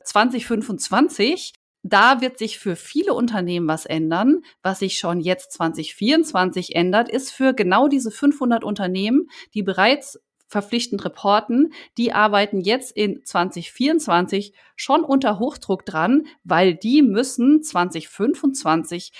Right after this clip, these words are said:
erstmalig berichten, und zwar über das Geschäftsjahr zwanzig vierundzwanzig. Also die sind richtig busy. Und für die quasi neuen Unternehmen, die jetzt drunter fallen,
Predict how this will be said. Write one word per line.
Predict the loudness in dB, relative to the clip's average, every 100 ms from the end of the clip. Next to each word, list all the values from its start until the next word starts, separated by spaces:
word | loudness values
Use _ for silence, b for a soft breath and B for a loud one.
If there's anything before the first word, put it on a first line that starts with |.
| B
erstmalig | 0 0 -2 -2 -2 -4
berichten, | -6 -4 -4 -4 -4 0 2 4
und | 4 2
zwar | 2 2
über | 2 0 0
das | 0 -2
Geschäftsjahr | -6 -4 -2 -2 -2 -2 -2 -4
zwanzig | -2 -2 -2 -8
vierundzwanzig. | -12 -4 2 2 2 0 -2 -2 -2 -8 -16 -18 B B
Also | -4 -2
die | 0 2
sind | 2 2
richtig | 0 -2 -4
busy. | -2 2 2 2 -2 _ _
Und | 2 2
für | 2 2 4 4 2
die | -4 -4 -6 -20 -20 -20 -6
quasi | 0 0 0
neuen | -2 0 2 2
Unternehmen, | 0 -6 -4 -2 0 0
die | -2 -6
jetzt | -10 -10
drunter | -6 -4 -6
fallen, | -6 -2 2 4 2